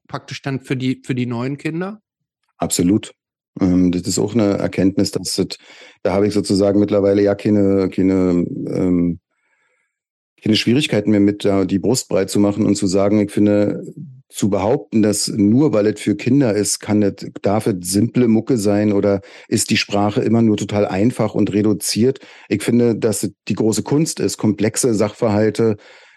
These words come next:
Speaker 2: äh, abseits von dem Bedürfnis nach Popcorn-Kino, äh, auf ein Level runterzurechnen, sag ich mal,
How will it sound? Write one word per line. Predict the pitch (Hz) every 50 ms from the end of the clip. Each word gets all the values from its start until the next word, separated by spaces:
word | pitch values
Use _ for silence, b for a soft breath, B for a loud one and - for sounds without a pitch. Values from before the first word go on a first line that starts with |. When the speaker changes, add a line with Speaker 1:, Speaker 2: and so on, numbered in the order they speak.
| B -
Speaker 2:
äh, | - 107 101
abseits | 98 - 113 - - 120 107 - -
von | - 104 104 104 101
dem | 95 107 101
Bedürfnis | 98 101 92 110 107 - 117 101
nach | 107 104 -
Popcorn-Kino, | - 113 - - - - 110 113 104 - - 120 113 113 110 110 113 113
äh, | - 107 107 104
auf | 104 - 104 98 -
ein | 120 110 107
Level | 104 107 101 117 117
runterzurechnen, | 107 104 120 139 139 139 131 - - 123 101 107 104 101 - 117 113 107
sag | 104 107 110 110
ich | - 123
mal, | 117 117 117 117